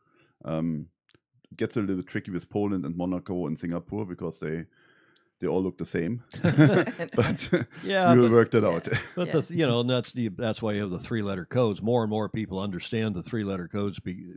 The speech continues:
Speaker 2: the Olympic code, because everyone uses them, including Sailing Illustrated. We use them.
Speaker 1: Yeah.
Speaker 2: Julia, you were gonna say something else.
Speaker 3: Well, I, it, I think it is a major problem. We're trying to make heroes out of, out of the athletes and, and, uh,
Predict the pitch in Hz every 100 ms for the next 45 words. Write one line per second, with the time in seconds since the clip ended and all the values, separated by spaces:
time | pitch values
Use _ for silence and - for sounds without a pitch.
0 | - - 98 101 107 101 - 110 92 85
1 | 80 - 120 101 92 90 98 113 85 80
2 | 90 87 - 110 95 - 107 95 87 110
3 | 104 - 85 92 90 90 95 104 95 92
4 | 87 - _ _ - 135 123 107 120 113
5 | 95 113 98 104 92 95 92 _ _ _
6 | _ _ _ - _ _ - - - 214
7 | 226 220 160 117 202 - - - - 196
8 | 262 214 190 202 240 190 165 156 160 226
9 | 208 165 156 170 165 170 165 151 147 131
10 | - 160 196 190 160 151 120 123 - _
11 | - 110 107 - - - - 120 - 127
12 | 131 143 220 277 - - 135 127 151 131
13 | - _ - 120 117 156 117 -